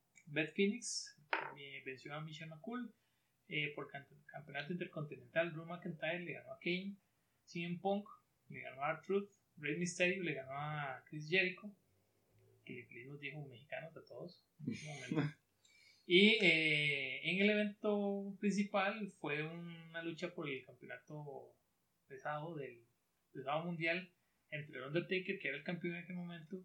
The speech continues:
Speaker 1: ganando de a Batista. Entonces, primera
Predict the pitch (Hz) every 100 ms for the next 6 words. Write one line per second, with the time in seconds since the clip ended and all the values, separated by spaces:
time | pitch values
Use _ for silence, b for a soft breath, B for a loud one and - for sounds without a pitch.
0 | 196 160 156 143 147 143 120 110 135 -
1 | - - _ _ _ _ _ _ _ _
2 | 160 131 123 - _ _ _ _ - 180
3 | 190 233 226 202 165 139